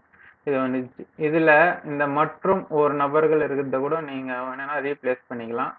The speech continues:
அதுல இதை செலக்ட் பண்ணி கண்ட்ரோல் எச், இந்த காலம் செலக்ட் பண்ணி கண்ட்ரோல் எச் அழுத்தினீங்கன்னா இது மாதிரி வரும். அதுல பேஸ்ட் பண்ணுங்க.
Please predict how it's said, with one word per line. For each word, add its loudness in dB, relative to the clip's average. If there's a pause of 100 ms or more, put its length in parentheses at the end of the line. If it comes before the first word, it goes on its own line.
அதுல -4
இதை -4
செலக்ட் -6
பண்ணி -6
கண்ட்ரோல் 4
எச், -2
இந்த -2
காலம் 2
செலக்ட் -6
பண்ணி -4
கண்ட்ரோல் 0
எச் -2
அழுத்தினீங்கன்னா -4
இது -6
மாதிரி -2
வரும். -4 (560)
அதுல 0
பேஸ்ட் 2
பண்ணுங்க. -6